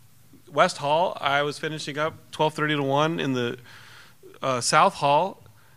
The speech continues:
And it was also about Dragon Ball Z, and I would have been terrible at it. But I knew a guy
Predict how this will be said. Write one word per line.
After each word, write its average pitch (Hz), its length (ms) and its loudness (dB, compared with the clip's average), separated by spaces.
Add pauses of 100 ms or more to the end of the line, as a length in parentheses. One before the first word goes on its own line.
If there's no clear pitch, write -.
And 190 80 -2
it - 20 2
was 233 100 -2
also 254 240 2
about 233 340 -4
Dragon 202 380 0
Ball 196 260 2
Z, 185 520 -2
and 170 100 -6
I 185 160 0
would 185 220 0
have 180 100 0
been 185 280 -4 (200)
terrible 165 920 6
at 120 220 4
it. 117 200 -2 (420)
But 139 340 4
I 165 380 4
knew 240 260 -6
a 311 80 -6
guy 127 800 -6